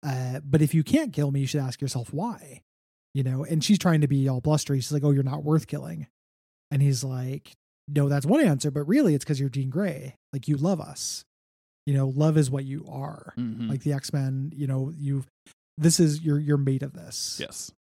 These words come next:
Speaker 1: You know, you're," uh, and he basically talks the Phoenix out of being the Phoenix.
Speaker 2: Yeah. Um,
Speaker 1: Uh,
Speaker 2: he,
Speaker 1: at this
Speaker 2: he
Speaker 1: point.
Speaker 2: gets through, uh, to her, you know, "Hey, you're, you're a being of
Speaker 1: Yep.
Speaker 2: love. Um,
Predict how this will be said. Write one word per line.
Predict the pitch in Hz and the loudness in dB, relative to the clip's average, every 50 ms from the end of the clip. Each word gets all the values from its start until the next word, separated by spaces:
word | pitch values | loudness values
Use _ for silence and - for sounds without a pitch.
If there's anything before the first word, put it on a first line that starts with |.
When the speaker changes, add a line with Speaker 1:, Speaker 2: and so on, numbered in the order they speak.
| _ _ _ _ _ | _ _ _ _ _
Speaker 1:
You | 139 131 | -8 -6
know, | 127 123 127 131 | -4 -4 -4 -4
you're," | 131 131 139 131 131 165 160 - _ _ _ - | -4 -4 -4 -4 -6 -8 -12 -18 _ _ _ -6
uh, | 139 135 135 131 131 131 131 131 131 135 - - _ _ _ _ _ _ _ | -4 -2 -2 -2 -2 -4 -4 -4 -6 -8 -10 -14 _ _ _ _ _ _ _
and | - 170 156 | 0 2 4
he | 156 180 | 6 6
basically | 185 285 285 - 302 254 | 6 6 6 4 2 2
talks | 170 - - 151 156 - - | 0 0 -2 -4 -4 -2 0
the | - 151 | -2 0
Phoenix | - 165 156 151 147 - - | 2 2 2 2 2 0 -2
out | 147 143 | 0 0
of | 143 139 | 0 2
being | 127 139 135 131 | 2 0 0 -2
the | 127 120 | -4 -4
Phoenix. | - 165 175 170 - 160 143 - - 208 | -4 -4 -4 -4 -6 -10 -12 -6 -4 -4
Speaker 2:
Yeah. | 202 196 - - _ _ _ _ _ _ _ _ _ _ - _ _ _ _ _ | -2 -4 -6 -12 _ _ _ _ _ _ _ _ _ _ -20 _ _ _ _ _
Um, | 135 127 123 117 110 110 107 - - | -4 -2 -2 -2 -2 -4 -6 -6 -8
Speaker 1:
Uh, | 127 123 120 | -8 -8 -8
Speaker 2:
he, | 120 123 143 | -6 -6 -6
Speaker 1:
at | 151 | -6
this | 139 131 - | -6 -8 -10
Speaker 2:
he | - 156 | -4 -2
Speaker 1:
point. | 139 131 | 0 2
Speaker 2:
gets | 143 165 - - | 2 0 -2 -4
through, | - 135 143 156 - - - - _ _ _ _ _ _ - | -2 0 0 0 0 -2 -8 -18 _ _ _ _ _ _ -14
uh, | 123 117 110 104 - - | -12 -12 -12 -12 -12 -10
to | - 113 110 | -10 -10 -10
her, | 92 113 - - | -12 -14 -16 -16
you | - 120 | -14 -14
know, | - 113 104 - - - | -12 -12 -14 -16 -16 -10
"Hey, | - 135 127 | -6 -4 -4
you're, | 113 117 127 120 101 | -2 -2 -2 -2 -4
you're | - 120 117 | -6 -8 -8
a | 110 | -8
being | 110 - 107 113 127 127 131 | -8 -10 -6 -2 0 0 0
of | 123 | 0
Speaker 1:
Yep. | 113 127 | -2 -2
Speaker 2:
love. | 135 135 95 82 107 - - _ - | -2 -2 -2 -6 -10 -14 -18 _ -16
Um, | 113 110 107 107 104 104 104 | -14 -12 -12 -12 -12 -12 -12